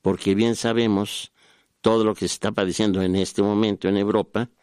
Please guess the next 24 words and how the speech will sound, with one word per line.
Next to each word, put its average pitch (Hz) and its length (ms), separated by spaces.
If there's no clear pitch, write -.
por 113 180
los 117 220
individuos 120 640
que 85 160
por - 180
ser 98 240
musulmanes 120 800
o 76 120
de 73 100
origen 85 520
árabe 110 520
o 71 100
de 78 100
filiación 95 640
similar, 120 680
están 104 440
protestando, 104 760
quemando 85 380
automóviles, 98 840
agrediendo 98 760
y 98 40
todas - 260
estas 107 320
cosas - 480